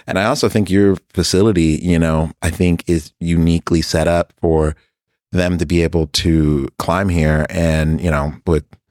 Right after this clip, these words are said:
Josh Hangs, legendary climber, legendary route setter, Texas legend, you know,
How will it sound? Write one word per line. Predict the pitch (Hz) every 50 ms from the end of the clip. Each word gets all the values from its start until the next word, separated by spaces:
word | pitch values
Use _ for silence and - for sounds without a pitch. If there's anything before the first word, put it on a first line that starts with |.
| _ _ -
Josh | - 85 85 85 85 -
Hangs, | 95 87 87 82 80 80 78 - -
legendary | 87 87 87 80 85 82 85 82 80 78
climber, | - 87 80 80 80 80 80 78 80
legendary | - - 85 78 80 80 80 78 78
route | 78 78 78 76 -
setter, | - 85 78 78 78 78
Texas | - - 92 85 - - 80 -
legend, | 85 82 82 78 73 73 82 82 82 - _ _ - - - - - - _ _ _ _ _ _ _ -
you | - 87 82
know, | 78 78 78